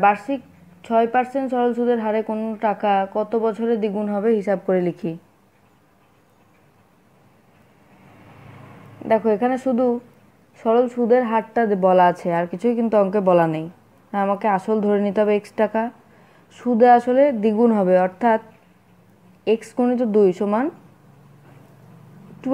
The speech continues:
এক্স টাকা। অতএব সুদ দেখো, সুদ আসল থেকে আসল বিয়োগ দিলে আমি সুদ পেয়ে যাব, তাই টু এক্স থেকে এক্স বিয়োগ দিলাম এক্স টাকা। বার্ষিক সুদের হার আর percent সমান ছয় পার্সেন্ট, সময় সমান টি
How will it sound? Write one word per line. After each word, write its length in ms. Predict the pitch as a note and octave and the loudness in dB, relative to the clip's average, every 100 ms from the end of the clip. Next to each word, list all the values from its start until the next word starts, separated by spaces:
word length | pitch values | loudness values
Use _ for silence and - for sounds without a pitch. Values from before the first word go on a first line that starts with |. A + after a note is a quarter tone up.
| B3 | 2
এক্স 120 | - A3 | 2 0
টাকা। 220 | F#3 - - - - - - - - - - - - - G#3 | 0 0 -4 -10 -14 -14 -14 -16 -16 -18 -20 -20 -20 -12 -4
অতএব 200 | A#3 A#3 - | 0 0 0
সুদ 240 | B3 G3+ F3+ - - - - - G#3+ | 0 0 -4 -14 -20 -20 -20 -4 -2
দেখো, 240 | G#3+ B3 C#4+ - - - _ _ _ - - - _ - - _ - - | 0 0 -2 -6 -20 -20 _ _ _ -20 -20 -20 _ -20 -20 _ -20 -20
সুদ 240 | - C4+ C4 C4 | -4 0 4 4
আসল 220 | C4+ C4+ B3 | 4 0 2
থেকে 180 | B3 B3+ A3+ | 2 2 2
আসল 200 | A3 B3 A3 | 2 0 4
বিয়োগ 180 | A3+ A3 | 4 4
দিলে 120 | A3 A3+ | 4 2
আমি 100 | A3+ | 2
সুদ 140 | A#3 F#3+ G#3+ | 0 2 4
পেয়ে 140 | G#3+ G#3 | 6 4
যাব, 120 | G3+ G#3+ - | 0 -4 -6
তাই 120 | G#3+ G3 | -10 -2
টু 80 | A3 A3+ | 2 2
এক্স 120 | A3+ | 0
থেকে 160 | A3+ G#3+ G#3+ | -6 -2 -4
এক্স 100 | - G3+ | -4 -2
বিয়োগ 200 | A3 G3+ F#3 | 0 0 0
দিলাম 200 | A3+ C#4 - - | 0 -2 -4 -4
এক্স 140 | G3+ - F#3 | -4 0 -2
টাকা। 200 | F3+ E3 - - - - - G#3 | 0 -6 -6 -20 -20 -20 -2 0
বার্ষিক 260 | G#3 B3 A3+ | 2 0 -2
সুদের 220 | A3 G#3+ G3+ | 2 2 4
হার 120 | F#3+ F#3+ | 4 4
আর 80 | F#3 | 4
percent 320 | G3 F#3+ G#3 G3 | -2 -2 -6 -6
সমান 240 | F#3+ G3 A#3+ D#4 - - _ - | -4 -4 -4 -8 -18 -20 _ -2
ছয় 180 | G3+ F3 | 0 2
পার্সেন্ট, 400 | F3+ E3+ - F#3 F#3+ _ _ _ _ - | 0 0 -10 -10 -14 _ _ _ _ -6
সময় 260 | G3+ G3+ G#3 | -2 0 -2
সমান 200 | G#3 A3 A#3+ | -4 -4 -4
টি 80 | A#3+ | -2